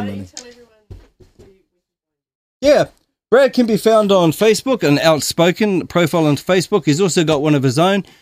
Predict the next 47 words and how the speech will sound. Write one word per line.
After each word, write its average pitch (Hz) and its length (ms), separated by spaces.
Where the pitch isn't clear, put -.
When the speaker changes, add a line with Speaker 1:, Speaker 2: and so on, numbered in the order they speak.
Speaker 2:
You 151 120
can 180 160
also, 190 480
um, 156 480
Speaker 1:
You 131 40
can 139 140
find 170 240
me 156 80
on 131 120
one 131 120
of 110 100
Billy 117 220
T 104 160
Kahika's 98 480
lives. 123 480
Speaker 2:
Yeah, 214 260
and 240 160
me. 240 280
But 156 100
anyway, 139 240
it's 151 140
not 160 100
about 139 180
me, 139 100
it's 123 80
about 135 160
you. 135 120
Um, 165 260
motorcom 202 460
dot 170 220
com 233 320
under, 156 460
um, 143 680
Brad 165 240
Flutie, 208 300
you'll 147 120
find 156 240
his 147 120
articles. 160 500
Well, 143 380
Speaker 1:
Yep. 135 80
Speaker 2:
recommend 139 480
Speaker 1:
On 123 80
Speaker 2:
you 117 60
Speaker 1:
Medium. 151 180
Speaker 2:
read 90 60
those. 214 340